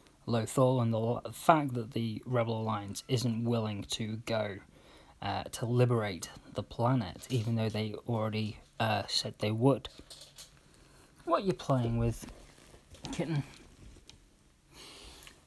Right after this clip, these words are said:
You can stop playing with the Lego. Damn kittens, they like to play with anything that gets on the floor. Um, <laughs> so, when they reach, um,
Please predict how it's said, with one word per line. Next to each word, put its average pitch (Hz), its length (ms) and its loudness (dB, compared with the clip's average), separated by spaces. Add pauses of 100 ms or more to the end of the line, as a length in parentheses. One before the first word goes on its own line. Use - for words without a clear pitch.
You 151 100 0
can 165 140 0
stop 180 300 0
playing 170 240 0
with 170 140 -4
the 196 80 2
Lego. 117 380 2 (1120)
Damn 135 320 8
kittens, 147 460 6
they 123 200 2
like 131 200 0
to - 60 -8
play 139 240 6
with 139 100 8
anything 143 420 8
that 117 80 0
gets 123 260 2
on 123 100 6
the 120 60 4
floor. 135 300 4 (360)
Um, 170 280 12 (540)
<laughs> - 520 -14
so, 175 480 10 (280)
when 190 260 12
they 196 120 8
reach, 147 480 6 (340)
um, 123 540 8